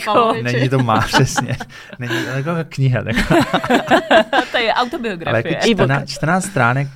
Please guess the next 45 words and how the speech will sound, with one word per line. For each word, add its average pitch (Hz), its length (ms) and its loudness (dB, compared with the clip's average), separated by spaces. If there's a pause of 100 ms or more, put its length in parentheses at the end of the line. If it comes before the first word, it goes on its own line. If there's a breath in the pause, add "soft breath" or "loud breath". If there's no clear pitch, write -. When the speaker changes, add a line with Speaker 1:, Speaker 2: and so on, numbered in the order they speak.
Speaker 2:
na 107 160 4
Speaker 1:
Mhm. 110 100 2
Speaker 2:
vysoké 143 360 -6
škole, 95 380 -4
mít 104 200 -8
C 104 140 -8
Včko, - 180 -12
to, - 100 -8
já 113 200 -4 (200)
vlastně 123 240 -8
nevím, 226 180 2
co 147 60 -4
jsem 135 60 -8
tam 156 120 -4
měl, 160 220 -4
to 131 60 -6
je 101 60 -4
prostě 104 280 -12
každá 113 460 -6
ochutnávka 117 500 -6
v 120 40 -6
Globusu, 117 380 -4
každá 117 340 -2
brigáda 110 680 2
a 110 280 -4
v 110 60 -12
T-Mobilu 107 600 0
a, 110 360 -4
a 107 160 -4
podobně, 107 440 -4 (140)
prostě. - 280 -6 (1300 loud breath)
Speaker 1:
No, 165 360 -2
tak 185 180 -6
to 190 100 -4
je 175 100 0
hodně 170 240 -2
specifický, 180 680 -8
doufám, 175 280 -4
že 196 100 -6
takových 185 320 -8
kandidátů 240 720 -2
<laughs> - 80 -8
ale 220 880 2
nechodí 190 540 -2
hodně. 165 320 -4